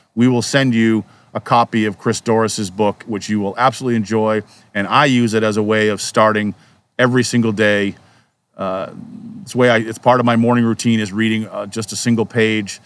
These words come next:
Uh, gets me into the right frame of mind and really makes every day, as Chris refers it to,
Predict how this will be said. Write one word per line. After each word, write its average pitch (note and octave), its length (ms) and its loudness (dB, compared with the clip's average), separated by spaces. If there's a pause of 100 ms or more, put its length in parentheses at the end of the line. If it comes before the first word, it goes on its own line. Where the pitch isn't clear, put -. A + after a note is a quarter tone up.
(320)
Uh, G2+ 140 0
gets G#2+ 240 -2
me A#2 80 0
into G#2+ 100 0
the G2+ 100 0
right G#2 180 2
frame G#2+ 260 0
of G2+ 60 -2
mind G#2 340 0
and F#2+ 100 -4
really G#2+ 240 0
makes G2+ 420 -4
every G2+ 260 -6
day, G2+ 220 -2
as F2+ 120 -4
Chris - 240 -6
refers G2+ 340 -4
it G2 140 -8
to, G#2 320 -4